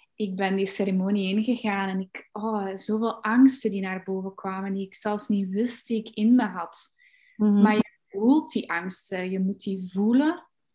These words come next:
Speaker 1: om ze te kunnen loslaten. Ehm, ja, het, het heeft toen ook echt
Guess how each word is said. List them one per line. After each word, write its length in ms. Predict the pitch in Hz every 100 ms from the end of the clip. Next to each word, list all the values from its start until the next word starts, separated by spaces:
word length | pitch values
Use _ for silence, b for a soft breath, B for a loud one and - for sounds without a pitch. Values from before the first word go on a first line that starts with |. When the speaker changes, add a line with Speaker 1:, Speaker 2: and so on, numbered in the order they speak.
| _ _ _ _
Speaker 1:
om 240 | 220 208
ze 120 | 202 208
te 140 | 214
kunnen 340 | - 190 175
loslaten. 920 | 175 247 - 196 - 101 - 175 175 _ _
Ehm, 560 | - 190 180 180 175 180 185 _ _ _ _ _ _ _ _ b b b b _ _ _ _
ja, 520 | 196 202 226 202 190 -
het, 240 | 214 - 214 -
het 120 | -
heeft 320 | 208 208 -
toen 220 | 233 247
ook 200 | 247 240
echt 540 | 208 214 - - -